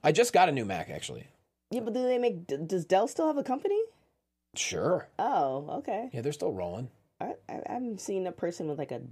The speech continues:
Speaker 2: Dell in forever.
Speaker 1: They're there. P Cs are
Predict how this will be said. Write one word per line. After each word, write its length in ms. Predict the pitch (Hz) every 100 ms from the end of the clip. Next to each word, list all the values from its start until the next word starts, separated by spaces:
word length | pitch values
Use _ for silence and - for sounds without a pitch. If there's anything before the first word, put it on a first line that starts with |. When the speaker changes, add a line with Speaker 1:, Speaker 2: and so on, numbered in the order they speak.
| 120 -
Speaker 2:
Dell 380 | 127 180 127 127
in 300 | 104 - - _ _ _ _ _ -
forever. 380 | - 80 185 -
Speaker 1:
They're 160 | 226 196
there. 200 | 92 98
P 140 | 156
Cs 220 | - 120
are 160 | 82